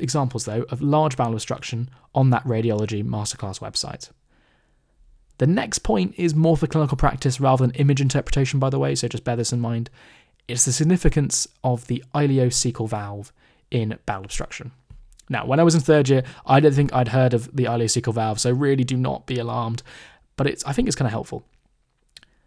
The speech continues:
It's the junction between the terminal ileum and the cecum. It's a sphincter, and just like others in the G I tract, the esophageal sphincters, or the pyloric sphincter, for instance, its job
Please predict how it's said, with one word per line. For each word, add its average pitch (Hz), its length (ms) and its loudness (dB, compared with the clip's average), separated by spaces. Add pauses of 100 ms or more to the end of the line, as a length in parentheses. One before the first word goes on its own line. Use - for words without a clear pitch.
(360)
It's 135 140 -2
the 151 60 0
junction 185 340 2
between 151 260 0
the 123 60 0
terminal 175 360 0
ileum 113 360 -2
and 123 100 -2
the 117 60 -2
cecum. 110 440 -8 (420)
It's 123 120 -2
a 123 60 0
sphincter, 160 540 -2 (240)
and 123 180 2
just 165 160 2
like - 160 0
others 139 240 0
in 127 80 2
the 120 60 2
G 120 160 0
I 107 100 -2
tract, - 400 -8 (320)
the 127 80 0
esophageal 139 480 2
sphincters, 123 580 -4
or 117 120 -8
the 107 100 -12
pyloric 123 380 -2
sphincter, 107 240 -8
for - 120 -8
instance, - 440 -8 (720)
its - 280 -2
job 151 380 0